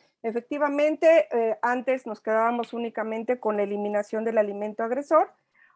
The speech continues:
y en el caso, por ejemplo, de la proteína láctea, todo especialista debe de, eh, saber exactamente con qué herramientas contamos para sustituir,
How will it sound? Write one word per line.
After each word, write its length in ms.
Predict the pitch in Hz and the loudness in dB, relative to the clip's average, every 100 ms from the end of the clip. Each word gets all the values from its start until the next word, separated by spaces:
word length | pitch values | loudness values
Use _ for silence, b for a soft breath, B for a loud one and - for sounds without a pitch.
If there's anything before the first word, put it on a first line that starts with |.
| b 233 | b 2
y 140 | 226 | 4
en 80 | 214 | 4
el 100 | 202 | 2
caso, 280 | 226 240 214 | 0 -4 -6
por 100 | 208 | -6
ejemplo, 420 | 233 233 220 208 | -4 -6 -2 -2
de 120 | 196 | 0
la 240 | 202 196 | -2 -2
proteína 420 | 202 208 214 214 240 | -4 -4 -2 0 4
láctea, 640 | 262 254 - 240 269 269 | 4 2 2 4 4 0
todo 420 | 226 214 220 220 | -4 0 0 0
especialista 640 | 208 - 208 214 208 - 214 | -2 -8 -8 -8 -10 -6 -4
debe 220 | 214 208 | -2 -2
de, 260 | 202 214 _ b b - | -2 -4 _ b b -2
eh, 260 | 214 208 | 2 2
saber 420 | 202 214 208 233 233 | 2 0 4 4 4
exactamente 840 | 240 233 226 226 226 226 233 - | 0 -4 -4 -4 -4 0 -2 -2
con 320 | - 214 202 202 _ | -2 -2 -2 -8 _
qué 200 | 262 262 | 6 6
herramientas 640 | 254 226 226 226 226 233 | 6 2 0 -6 -6 -8
contamos 500 | - 220 214 220 220 | -6 -8 -6 -8 -10
para 240 | - 214 208 | -4 -2 -2
sustituir, 720 | 208 - 208 220 226 226 | -4 -16 -10 -4 -2 -2